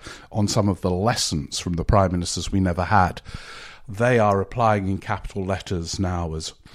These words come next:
Liz Truss makes her moves, dressing up as Margaret Thatcher in a tank, and Rishi Sunak briefing that he doesn't believe further constraints are necessary, uh, manoeuvring in clunky,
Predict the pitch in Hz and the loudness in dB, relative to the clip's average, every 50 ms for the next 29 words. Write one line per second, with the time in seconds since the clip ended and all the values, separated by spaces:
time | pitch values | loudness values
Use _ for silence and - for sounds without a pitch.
0 | - - - - 95 95 101 98 90 85 - - - - 117 92 85 - - - | -20 -20 -12 -6 0 2 2 2 2 0 -2 -4 -2 0 0 0 0 -2 -4 -4
1 | - 92 87 82 - - - 101 87 85 92 92 87 82 80 80 76 - - - | -2 -2 -2 -2 -2 -4 -2 -2 0 2 0 0 0 0 -2 -4 -6 -8 -10 -10
2 | - - 110 104 90 - - 92 85 87 90 87 82 - - - 85 82 82 80 | -4 0 0 2 2 2 0 -2 0 0 0 0 -2 -2 -4 -4 -2 -2 -4 -4
3 | - - - - - - - - - 92 92 90 92 90 - 85 - - - - | -6 -8 -10 -12 -18 -20 -14 -6 -2 0 0 2 0 -2 -4 -6 -8 -4 -2 -2
4 | 92 - - - - 101 92 87 78 82 82 - - - 101 87 90 82 - - | -2 0 -2 0 2 4 4 4 2 0 -4 -6 -6 -4 -2 -2 -2 -4 -6 -10
5 | - - - 95 87 85 - 85 85 90 98 - - 104 92 - - - - 110 | -10 -6 -6 -4 -4 -6 -6 -8 -6 -6 -4 -4 -4 -4 -4 -2 -2 -2 0 2
6 | 104 98 92 92 87 87 87 - - - - - - 117 117 104 - - 104 101 | 2 4 4 2 0 -2 -4 -8 -12 -20 -8 -2 2 2 2 2 0 -2 -2 -2
7 | 87 90 90 87 - - 107 101 98 92 - - - - - - - - - - | -2 -2 -4 -6 -4 -4 -4 -4 -4 -6 -10 -16 -18 -18 -18 -18 -18 -20 -8 -2
8 | - 110 98 - 110 90 - 113 110 110 110 104 101 95 - - 113 104 101 92 | -2 0 0 0 -4 -2 0 2 4 6 6 4 4 2 2 2 4 4 4 4
9 | 95 - - 92 90 - - - - 101 104 104 98 - - 92 90 98 98 - | 2 -2 -2 -2 0 0 0 2 2 2 2 2 0 -2 -4 -2 0 0 0 0
10 | - - - - - 98 92 90 90 90 82 - - - - - - - - - | -2 -4 -2 0 0 2 2 0 0 -2 -6 -10 -16 -18 -16 -16 -16 -16 -16 -16
11 | - - - - - _ - 127 113 113 110 110 113 110 117 120 135 160 175 175 | -16 -18 -18 -20 -14 _ 2 4 4 6 6 6 6 6 8 8 8 8 8 8
12 | 160 147 156 143 131 123 120 123 120 113 - _ _ - - - - - - - | 8 8 6 6 6 6 4 2 0 -2 -6 _ _ -20 -20 -20 -20 -20 -6 0
13 | 131 120 120 131 - - - - - - 160 147 147 131 - - 147 139 139 | 4 4 4 4 2 -4 -12 -6 2 4 4 4 4 2 0 0 0 0 0